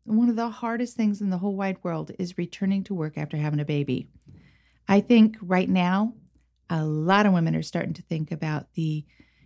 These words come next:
you know, eventual end of their leave, whether that's maternity leave or covid leave, and wondering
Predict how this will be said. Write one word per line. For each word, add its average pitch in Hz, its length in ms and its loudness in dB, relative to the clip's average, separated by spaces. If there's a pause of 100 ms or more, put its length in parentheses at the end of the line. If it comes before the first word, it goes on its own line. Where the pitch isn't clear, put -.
you 185 120 4
know, 175 100 4
eventual 180 600 0
end 175 260 2
of 156 160 -4
their 170 220 2
leave, 160 420 -2 (300)
whether 170 280 0
that's 160 300 -4
maternity 175 560 -2
leave 156 240 -2
or - 80 -2
covid 160 380 -4
leave, 151 360 -2
and 165 320 0
wondering 180 520 0